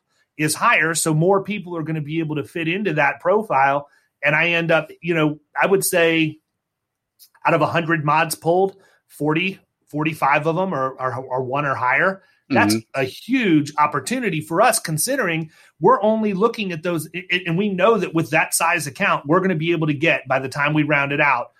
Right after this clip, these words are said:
Speaker 1: roughly twenty-five thousand dollars in agency revenue.
Speaker 2: Mm-hmm.
Speaker 1: Okay, if I have forty experienced mods that are one or higher, that are twenty-five thousand average on the revenue side,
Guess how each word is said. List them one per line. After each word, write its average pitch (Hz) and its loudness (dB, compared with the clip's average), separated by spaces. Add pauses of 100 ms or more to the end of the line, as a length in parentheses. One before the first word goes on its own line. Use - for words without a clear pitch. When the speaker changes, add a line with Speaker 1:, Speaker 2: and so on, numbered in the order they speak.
(300)
Speaker 1:
roughly 185 0
twenty-five 160 -2
thousand 131 0
dollars 127 -2
in 123 -12
agency 117 -8
revenue. 156 0 (260)
Speaker 2:
Mm-hmm. 104 -2 (160)
Speaker 1:
Okay, 165 2
if 143 -2
I 196 6
have 196 2
forty 220 4
experienced 180 -6
mods 147 0
that 147 -4
are 143 -2
one 156 -2
or 196 2
higher, 139 0
that 135 -4
are 131 -8
twenty-five 165 -4
thousand 160 -2
average 143 -2
on 135 -2
the 131 -6
revenue 151 -2
side, 120 -4